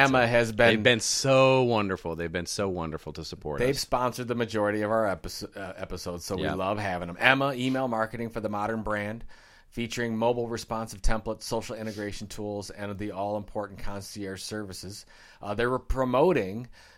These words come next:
Speaker 1: this new service, and we talked about this last couple times, called One Great Idea, which is sort of the ultimate in customer service. So here's what you do. You send them a link to your email marketing campaign,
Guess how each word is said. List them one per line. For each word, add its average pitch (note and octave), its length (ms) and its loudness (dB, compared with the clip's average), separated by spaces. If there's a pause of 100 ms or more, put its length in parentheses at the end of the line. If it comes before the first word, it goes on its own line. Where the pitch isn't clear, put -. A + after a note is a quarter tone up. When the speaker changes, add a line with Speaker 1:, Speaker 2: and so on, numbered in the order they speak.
Speaker 1:
this A2 200 -2
new C3 220 2
service, C#3+ 600 -2
and G2+ 80 -4
we G2+ 100 -6
talked A#2 300 -4
about G#2 240 -8
this - 160 -12
last G2 220 -6
couple C3+ 220 -8
times, F2+ 280 -2
called F2 320 -12
One C3 360 0
Great A2+ 380 -4
Idea, F#2+ 680 -6
which F#2+ 180 -12
is G2 80 -8
sort E3+ 260 -4
of G#2+ 100 -2
the G#2 120 0
ultimate G#2+ 520 -2
in F2+ 120 -10
customer F#2 460 -4
service. F2 460 -6
So - 140 -12
here's A#2 240 -6
what A2+ 200 -8
you G2 80 -10
do. G2 200 -2 (460)
You G2+ 80 -8
send D3 260 4
them D3 140 2
a A#2 60 0
link A2+ 480 -2 (320)
to A2 120 2
your A2 140 -4
email A#2+ 180 -2
marketing G#2 380 -4
campaign, G2+ 640 0